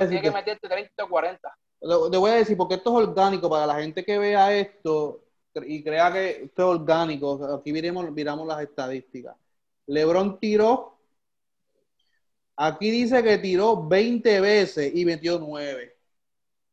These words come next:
Speaker 1: ¿Tú crees que es suficiente? ¿Tiró poquito? Tiró veinte, veinte. Y metió solamente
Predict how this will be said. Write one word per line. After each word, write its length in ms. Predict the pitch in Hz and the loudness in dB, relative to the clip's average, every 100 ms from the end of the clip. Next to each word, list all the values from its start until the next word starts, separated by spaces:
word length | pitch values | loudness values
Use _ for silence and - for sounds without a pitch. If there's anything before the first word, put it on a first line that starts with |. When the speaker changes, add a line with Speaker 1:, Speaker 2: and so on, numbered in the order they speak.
| _ - | _ -2
Speaker 1:
¿Tú 220 | 175 202 | 0 0
crees 240 | 208 226 226 | 0 -2 0
que 80 | 226 | -2
es 100 | 254 | -2
suficiente? 1000 | 220 233 - 233 233 208 170 151 - - | -2 -2 -2 0 0 0 -4 -6 -10 -8
¿Tiró 260 | 185 190 196 | -2 -2 -2
poquito? 680 | 220 262 240 202 - - _ _ _ _ _ _ _ _ _ _ - | -6 -6 -4 -4 -6 -12 _ _ _ _ _ _ _ _ _ _ -6
Tiró 320 | 180 214 226 | -2 0 2
veinte, 520 | 220 233 196 151 - _ _ | 0 -2 -6 -12 -12 _ _
veinte. 840 | 147 165 214 247 247 - 175 127 - _ _ _ _ _ _ _ _ _ _ _ _ _ _ - | -10 0 2 2 -4 -4 -4 -4 -10 _ _ _ _ _ _ _ _ _ _ _ _ _ _ -6
Y 140 | 196 | -4
metió 600 | 190 185 180 202 220 - - | 0 -2 0 -2 -2 -6 -16
solamente 1040 | - 196 208 202 208 208 208 208 - | -6 0 0 0 -4 -4 -4 -4 -6